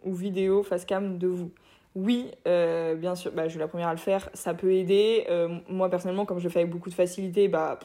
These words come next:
je, en fait, je me dis pourquoi perdre du temps à le, à le faire autrement, puisque c'est une manière très directe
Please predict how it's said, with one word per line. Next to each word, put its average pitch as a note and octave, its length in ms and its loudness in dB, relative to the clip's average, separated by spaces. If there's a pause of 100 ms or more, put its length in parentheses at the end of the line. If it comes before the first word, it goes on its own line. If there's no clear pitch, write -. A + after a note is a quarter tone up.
(300)
je, D#3+ 500 -4
en - 140 -8
fait, E3+ 180 -6
je E3 60 -10
me D#3+ 100 -8
dis E3 160 -6
pourquoi E3 240 -6
perdre E3+ 220 -2
du - 80 -18
temps F3+ 260 -4
à E3 140 -2
le, D#3+ 320 -4 (580)
à D#3 220 -6
le D3+ 260 -4
faire E3+ 300 -2
autrement, G3+ 400 2
puisque F3+ 320 -6
c'est F3 100 -8
une E3 140 -6
manière E3+ 320 -6
très - 200 -4
directe F#3 460 0